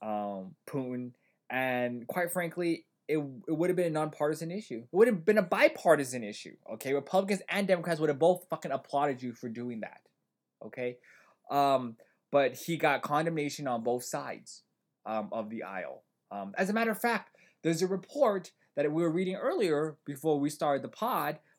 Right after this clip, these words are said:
uh, about Chris Wallace of Fox News. He actually got an opportunity to interview Putin, okay?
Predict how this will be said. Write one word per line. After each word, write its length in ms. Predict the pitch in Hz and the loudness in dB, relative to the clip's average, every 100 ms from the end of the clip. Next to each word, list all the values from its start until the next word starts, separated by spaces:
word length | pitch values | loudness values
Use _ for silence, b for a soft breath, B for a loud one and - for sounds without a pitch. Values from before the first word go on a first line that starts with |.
| _ | _
uh, 140 | 135 139 | 0 2
about 300 | 143 151 147 | 4 2 2
Chris 240 | - 220 - | -2 -6 0
Wallace 320 | 226 214 190 | 2 2 2
of 100 | 170 | -2
Fox 320 | 139 135 - | -2 -4 -8
News. 360 | 254 359 - - _ _ | -10 -10 -12 -16 _ _
He 120 | 233 | 2
actually 220 | 254 240 | 2 4
got 120 | 208 | 2
an 60 | 156 | 2
opportunity 460 | 170 170 - 180 165 | -2 -4 -4 -4 -4
to 240 | 170 160 - | -4 -6 -2
interview 560 | 196 190 180 147 156 | -2 -2 -2 -2 -4
Putin, 440 | 151 - 147 - - _ _ - | -4 -6 -8 -8 -20 _ _ -16
okay? 360 | 117 127 135 | -12 -8 -8